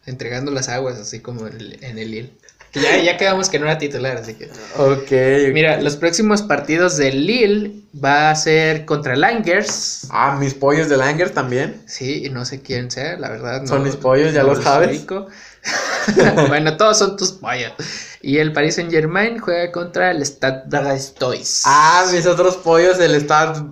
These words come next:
Speaker 2: ¿cómo? El Stade
Speaker 1: Brestois.
Speaker 2: Ah, mis pollos del
Speaker 1: Es que es
Speaker 2: Stade.
Speaker 1: francés.
Speaker 2: Sí, mis pollos del staff.
Speaker 1: <laughs> Esos, esos. A ver, te, quiero que te mojes las manos. Eh, ¿quién va a ser campeón de la Liga de Francia?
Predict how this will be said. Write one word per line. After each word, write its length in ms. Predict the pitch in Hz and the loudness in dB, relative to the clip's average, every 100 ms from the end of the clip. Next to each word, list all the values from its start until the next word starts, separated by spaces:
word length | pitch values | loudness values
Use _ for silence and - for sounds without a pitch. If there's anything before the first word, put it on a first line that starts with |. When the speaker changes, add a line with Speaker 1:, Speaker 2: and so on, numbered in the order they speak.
| - - | -16 -14
Speaker 2:
¿cómo? 300 | - 143 190 | -6 -2 0
El 100 | 165 | 0
Stade 380 | 139 143 143 143 - - | 0 2 2 0 -4 -6
Speaker 1:
Brestois. 920 | 147 156 131 - 123 107 - - - | -2 0 -2 -4 -6 -6 -6 -6 -2
Speaker 2:
Ah, 340 | 123 135 156 160 | 2 4 4 2
mis 160 | 143 143 | 0 -2
pollos 440 | 143 156 170 165 | 2 4 6 4
del 160 | 156 143 | 4 2
Speaker 1:
Es 40 | |
que 20 | 131 | 2
es 20 | |
Speaker 2:
Stade. 340 | - 135 139 | 2 4 4
Speaker 1:
francés. 520 | 135 135 123 113 - - | 2 -2 -6 -8 -12 -4
Speaker 2:
Sí, 320 | - 190 165 147 143 190 | 2 4 6 4 2 0
mis 120 | 214 214 | 0 2
pollos 320 | 254 262 240 | 4 6 4
del 120 | 190 | 4
staff. 480 | 165 170 160 127 - - | 2 2 2 0 -2 -10
Speaker 1:
<laughs> 180 | 285 - 202 | -10 0 2
Esos, 500 | 170 165 - - 151 | 2 0 0 0 2
esos. 760 | 196 196 - 170 156 480 494 - - 311 320 302 302 - - - - - 98 | 2 0 0 0 0 2 0 -2 -4 4 4 4 -2 -8 -14 -20 -20 -14 -4
A 120 | 160 | 0
ver, 480 | 165 139 - - - | 2 0 -4 -14 -18
te, 260 | 90 - - | -14 -14 -6
quiero 240 | - 220 254 | 2 2 2
que 140 | 208 | 0
te 160 | 180 165 | 0 -2
mojes 340 | 156 165 196 | -2 0 0
las 160 | 180 156 | 0 -2
manos. 380 | 147 143 143 - | -2 -2 -2 -2
Eh, 440 | 127 120 113 - - | -2 -4 -4 -10 -4
¿quién 280 | 190 190 190 | 0 0 0
va 100 | 180 | 0
a 40 | |
ser 200 | 180 175 | 0 -4
campeón 480 | 165 160 151 135 131 | -6 -6 -4 -4 -4
de 140 | 127 123 | -10 -10
la 140 | 120 | -10
Liga 240 | 110 113 | -12 -10
de 80 | 110 | -12
Francia? 400 | - - - - | -14 -18 -18 -18